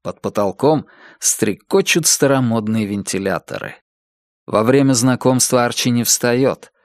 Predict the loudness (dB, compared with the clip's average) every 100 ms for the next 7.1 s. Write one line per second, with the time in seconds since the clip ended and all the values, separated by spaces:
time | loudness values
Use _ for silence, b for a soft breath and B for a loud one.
0 | B B B -2 0 2 2 4 2 4
1 | 2 2 2 0 0 -2 -2 -2 -4 -4
2 | -2 2 2 2 -2 B _ -2 0 2
3 | 2 2 2 4 2 0 -2 0 2 2
4 | 0 0 2 4 2 2 2 2 2 2
5 | 2 0 -2 -4 -2 -4 -2 -2 0 -2
6 | -2 -2 -2 -4 -4 0 2 2 0 -4
7 | -12